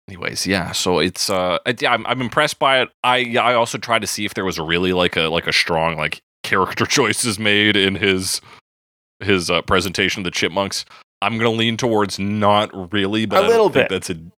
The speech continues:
Speaker 1: a dig
Speaker 2: A little
Speaker 1: against
Speaker 2: bit.
Speaker 1: him.
Speaker 2: I feel like the property expanded out later,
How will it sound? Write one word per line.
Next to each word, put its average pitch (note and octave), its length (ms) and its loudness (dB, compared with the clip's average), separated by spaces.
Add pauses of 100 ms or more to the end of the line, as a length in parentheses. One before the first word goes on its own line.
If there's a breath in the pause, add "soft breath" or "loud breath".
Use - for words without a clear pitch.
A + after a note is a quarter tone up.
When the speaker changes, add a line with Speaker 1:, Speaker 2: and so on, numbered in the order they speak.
Speaker 1:
a F#2+ 120 2
dig F#2 180 -4
Speaker 2:
A F3 60 6
little F#3+ 300 4
Speaker 1:
against A#2+ 200 2
Speaker 2:
bit. G#2 100 2
Speaker 1:
him. G#2+ 160 -4 (580 loud breath)
Speaker 2:
I D3 100 0
feel E3 280 2
like D3+ 540 0 (680)
the C#3 160 2
property D3+ 500 2
expanded A#2+ 580 2
out G#2+ 180 0
later, G#2+ 460 -2